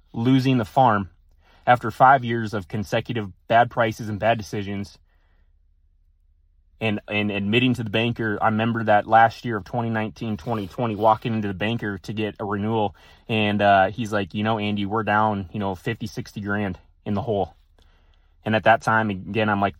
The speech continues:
I'm like twenty-one, you know, hardly even twenty-two yet, and having to face the reality that my fi-, my future is pretty much over.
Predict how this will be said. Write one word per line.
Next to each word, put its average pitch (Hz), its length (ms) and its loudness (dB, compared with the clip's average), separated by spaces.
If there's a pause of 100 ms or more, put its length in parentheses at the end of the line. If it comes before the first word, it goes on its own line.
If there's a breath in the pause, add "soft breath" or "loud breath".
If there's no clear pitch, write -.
(100)
I'm 117 160 0
like 101 140 -2
twenty-one, 104 580 -2 (280)
you 101 100 -10
know, 92 100 -6
hardly 113 280 0
even 101 160 -2
twenty-two 110 460 -4
yet, 104 300 0 (600 soft breath)
and 110 120 0
having 123 260 4
to 107 60 -2
face 120 300 -4
the 127 100 -6
reality 107 420 4
that 101 180 2
my 107 200 4
fi-, 117 260 2
my 110 220 2
future 117 540 -6
is 98 100 -8
pretty 117 240 -6
much 104 180 -6
over. 95 400 -6